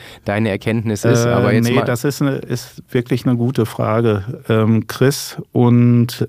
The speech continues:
Speaker 2: ähm, it's all about people. Es, es geht, ähm, ähm,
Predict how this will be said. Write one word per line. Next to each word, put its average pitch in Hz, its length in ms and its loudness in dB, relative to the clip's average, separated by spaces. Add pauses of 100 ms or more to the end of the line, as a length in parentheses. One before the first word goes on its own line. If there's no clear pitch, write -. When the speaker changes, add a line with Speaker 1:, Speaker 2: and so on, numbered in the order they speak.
(100)
Speaker 2:
ähm, 110 580 2 (2250)
it's - 260 -6
all 143 240 4
about 123 380 2
people. 110 420 -4 (840)
Es, 117 180 -2
es - 320 -4
geht, 131 640 0
ähm, 117 600 2 (260)
ähm, 117 440 2